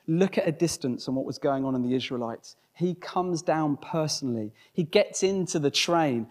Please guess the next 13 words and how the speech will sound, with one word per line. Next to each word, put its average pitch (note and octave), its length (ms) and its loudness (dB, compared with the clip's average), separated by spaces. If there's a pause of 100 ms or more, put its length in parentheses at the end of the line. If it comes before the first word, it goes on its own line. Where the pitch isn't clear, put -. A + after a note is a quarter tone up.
(140)
and C#3+ 120 0
experiences D#3 720 0
suffering B2+ 580 -6 (300)
like C3+ 180 -2
we C3 220 0
suffer. - 460 -10 (840)
He C#3+ 140 -4
died D#3 360 -2
on D3+ 80 2
the C3 80 -2
cross. B2+ 480 -2
He D#3 240 2
took - 480 -4